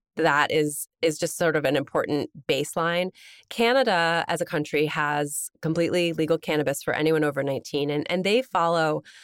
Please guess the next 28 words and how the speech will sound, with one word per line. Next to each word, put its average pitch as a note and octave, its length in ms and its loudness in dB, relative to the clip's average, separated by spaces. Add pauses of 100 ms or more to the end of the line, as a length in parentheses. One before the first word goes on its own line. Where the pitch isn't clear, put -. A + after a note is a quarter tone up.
(180)
uh, D#3+ 260 2
what D#3 480 0 (100)
is, D#3 320 0 (260)
is - 180 -4
con-, G#3+ 240 -2
it's - 140 -6
called A#3+ 200 -2
harm D#3 380 0
reduction. - 680 -4
And D3+ 340 0
it's - 200 -4
just - 260 -4 (320)
a, F3 220 4
really G#3 320 2
a F#3+ 80 2
cost - 300 -4
benefit D3+ 420 -2
analysis, C#3+ 680 -2 (300)
understanding F#3 480 2
that D#3 120 2
humans D3+ 340 0
use D3 180 -2
sus-, C3+ 220 -2
substances C#3 880 -2
and D3 320 -4
how D#3+ 540 0 (400)
can F3 360 0
we D#3+ 440 0